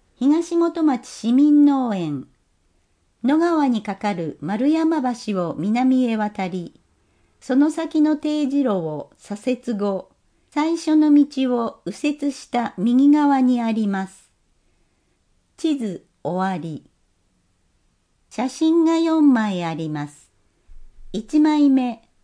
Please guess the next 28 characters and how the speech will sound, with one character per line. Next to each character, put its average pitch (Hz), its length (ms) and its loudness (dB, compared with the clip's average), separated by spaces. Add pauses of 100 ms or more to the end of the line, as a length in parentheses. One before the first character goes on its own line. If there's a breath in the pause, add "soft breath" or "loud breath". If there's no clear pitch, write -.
(600)
説 254 400 -8
明。 254 460 -2 (1000)
大 359 260 0
き 285 120 0
な 240 180 2
大 226 260 -2
根 233 380 -2
を 202 300 -4 (240)
子 254 140 -2
供 320 320 0
と 294 200 0
大 285 80 0
人 262 320 0
二 277 260 -4
人 247 180 -2
で 180 280 -6 (400)
力 339 500 0
を 220 100 0
合 202 120 0
わ 294 100 -2
せ 262 160 -4
て 214 140 -6
抜 185 160 -2
い 202 120 -2
て 196 120 -8
い 180 160 -4
ま 156 220 -6
す。 - 240 -20